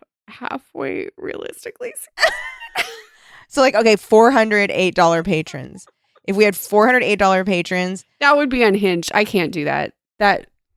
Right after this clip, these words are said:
Speaker 2: I
Speaker 1: that's
Speaker 2: mean,
Speaker 1: wrong.
Speaker 2: for
Speaker 1: That's
Speaker 2: you, that's
Speaker 1: wrong.
Speaker 2: wrong. For me, it's maybe okay. You know what I'm
Speaker 1: No.
Speaker 2: saying?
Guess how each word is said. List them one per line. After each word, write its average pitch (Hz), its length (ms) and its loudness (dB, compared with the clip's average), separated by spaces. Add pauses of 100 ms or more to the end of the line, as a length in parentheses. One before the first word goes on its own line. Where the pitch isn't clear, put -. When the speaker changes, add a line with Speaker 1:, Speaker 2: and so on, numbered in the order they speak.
(140)
Speaker 2:
I 220 60 0
Speaker 1:
that's 240 140 4
Speaker 2:
mean, 240 80 0
Speaker 1:
wrong. 160 400 -2 (360)
Speaker 2:
for 254 160 -2
Speaker 1:
That's 214 160 2
Speaker 2:
you, 311 80 4
that's 277 260 0
Speaker 1:
wrong. 190 260 2
Speaker 2:
wrong. 170 40 -8
For 214 180 -2
me, 220 380 -2
it's - 180 -2
maybe 175 300 0
okay. - 380 -6 (480)
You 226 100 2
know 233 80 6
what 233 80 4
I'm 403 60 8
Speaker 1:
No. 339 200 6 (100)
Speaker 2:
saying? - 80 -20